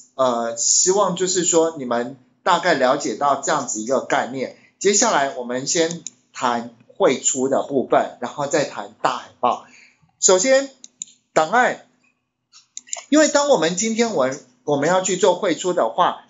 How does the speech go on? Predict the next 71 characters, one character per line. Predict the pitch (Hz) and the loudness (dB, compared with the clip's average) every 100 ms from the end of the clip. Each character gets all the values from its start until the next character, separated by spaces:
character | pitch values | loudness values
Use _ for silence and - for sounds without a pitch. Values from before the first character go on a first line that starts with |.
| - | -2
无 | 156 | 0
非 | 170 202 | 2 2
就 | 202 | 2
是 | 185 190 | 0 0
储 | 127 127 | 0 -4
存 | 113 131 | -2 -2
档 | 143 113 | 0 0
案 | 135 127 | -2 -2
嘛， | 101 - | -6 -6
这 | - 175 | -2 0
是 | 180 | 0
最 | - 180 | 0 0
基 | - - 175 | -2 0 2
本 | 180 135 | 2 0
的 | 123 | 0
一 | 127 147 | -2 2
个 | 175 123 - _ | 2 2 -2 _
产 | - 143 127 | -6 -4 -2
生， | 190 185 190 - _ _ _ | 2 2 0 -10 _ _ _
产 | - 147 | -4 -2
生 | 143 190 196 190 | 2 2 0 -4
副 | 220 | -2
档 | 175 139 | 0 -2
名 | 135 | -2
是 | 151 196 | -2 -2
什 | - | 0
么 | 123 120 - - | 0 -2 -2 -10
？P | - 180 180 170 | -4 -2 -2 -4
U | 170 165 165 165 _ - | -2 0 0 -2 _ -2
B | 160 160 170 - _ _ | 0 0 -6 -16 _ _
的 | 120 | 0
这 | - 165 | 2 0
种 | 135 135 | 0 0
档 | 120 113 | -4 -2
案。 | 143 - - _ | -4 -4 -14 _
那 | - 254 | 0 0
档 | - - 160 175 | 0 -4 -4 0
案 | 240 190 | -2 -2
底 | 139 | -4
下 | 127 202 170 | 0 0 2
这 | 226 | 2
边 | 208 208 208 | 2 -2 -2
我 | 127 | -4
们 | 117 | -4
还 | - 147 | 0 2
有 | 135 | 2
其 | - - 135 | 2 0 0
他 | 147 160 | 0 0
种， | 160 110 - _ _ | 0 -2 -4 _ _
其 | - - | -2 0
他 | 151 175 | 2 2
几 | 175 127 | -2 -4
种 | 127 131 98 | -4 -4 -2
的 | 104 101 | -4 0
汇 | 180 131 | 0 0
出， | 117 131 120 120 - - | -2 -4 -4 -6 -16 -4
有， | 160 180 - | 2 2 2
也 | 196 | 0
许 | 214 | 2
我 | 220 | 2
们 | 139 147 | 0 -4
可 | 175 | -2
以 | |
把 | 175 127 | 0 0
它 | 131 | 0
变 | 170 | -2
成 | 151 117 113 | -4 -6 -8
P | - 131 | -10 -2
D | 131 | 0
F | 113 113 | 0 -2
档。 | 107 92 | -6 -6